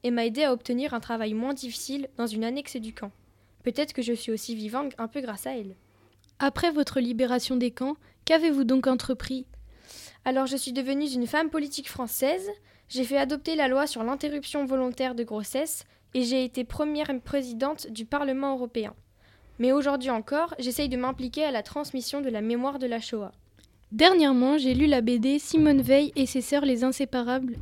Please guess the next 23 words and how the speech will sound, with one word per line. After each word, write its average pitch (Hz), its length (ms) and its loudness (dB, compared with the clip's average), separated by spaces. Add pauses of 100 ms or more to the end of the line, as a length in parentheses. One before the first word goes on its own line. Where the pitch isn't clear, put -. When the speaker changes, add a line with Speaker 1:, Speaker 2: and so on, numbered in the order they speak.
Speaker 2:
qui - 140 -2
parlait 262 340 0
de 240 140 -2
l'histoire 254 380 0
de 247 80 4
votre 247 320 0
déportation. 240 720 -2 (500)
Trouvez-vous 320 500 6
qu'il 262 220 2
retrace 247 480 -2
bien 262 220 2
votre 262 240 2
histoire ? 285 460 -4 (800)
Speaker 1:
Oui, 302 220 2
je 302 80 -2
trouve - 220 -6
qu'à 269 160 0
partir 285 380 -4
du 269 100 -6
livre 269 220 -4
de 226 100 -2
Dominique 285 480 -4
Missica, 277 560 -4